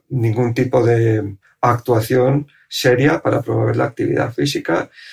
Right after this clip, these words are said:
eh, ni en los is-, ni, bueno, por ejemplo, las clases de educación física siguen siendo las Marías, desgraciadamente, y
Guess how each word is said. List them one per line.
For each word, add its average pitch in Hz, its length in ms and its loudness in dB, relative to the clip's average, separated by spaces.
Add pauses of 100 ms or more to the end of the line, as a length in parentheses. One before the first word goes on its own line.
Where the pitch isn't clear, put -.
(240)
eh, - 180 -2
ni 117 160 2
en 110 100 2
los 110 200 0
is-, - 240 -2
ni, 107 360 -2
bueno, 95 300 -4
por 110 100 -4
ejemplo, 113 240 0
las - 140 2
clases 120 260 2
de 117 60 4
educación 117 420 0
física 120 400 -2
siguen 120 340 0
siendo 117 300 -2
las 113 200 -2
Marías, 120 500 0
desgraciadamente, 120 920 -2 (560)
y 104 600 0